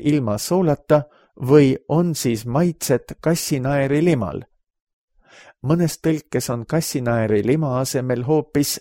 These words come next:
munavalge. Tegelikult on mõlemad tõlked pigem arvamused, sest keegi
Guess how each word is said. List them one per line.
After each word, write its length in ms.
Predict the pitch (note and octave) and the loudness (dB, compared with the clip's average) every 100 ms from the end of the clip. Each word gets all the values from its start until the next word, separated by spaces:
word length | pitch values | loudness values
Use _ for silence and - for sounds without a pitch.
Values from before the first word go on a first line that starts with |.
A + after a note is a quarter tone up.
| - | -4
munavalge. 720 | D3+ E3+ D#3 D#3+ G2+ - - - _ _ _ _ _ _ _ _ _ _ _ _ _ _ _ _ _ _ _ _ _ _ _ _ _ _ _ _ | 0 0 2 0 0 -4 -10 -10 _ _ _ _ _ _ _ _ _ _ _ _ _ _ _ _ _ _ _ _ _ _ _ _ _ _ _ _
Tegelikult 720 | E3+ F#3+ D#3 B2 B2 A#2 - | 0 2 2 0 0 0 0
on 160 | A#2 B2 | -4 0
mõlemad 480 | F#3+ E3+ C3 B2+ _ | 2 2 0 -6 _
tõlked 480 | D3+ D#3 - C3+ C3 - | 0 0 -2 -2 0 0
pigem 320 | D3 A2+ G#2 - | 0 0 -2 -2
arvamused, 840 | E3+ F#3+ C#3+ C3+ C#3 - C#3 - _ _ | 0 0 0 -2 -2 -2 -2 -6 _ _
sest 400 | - - A#2+ - | -4 -2 -2 -2
keegi 400 | F3 F3+ - C3+ | 4 4 4 2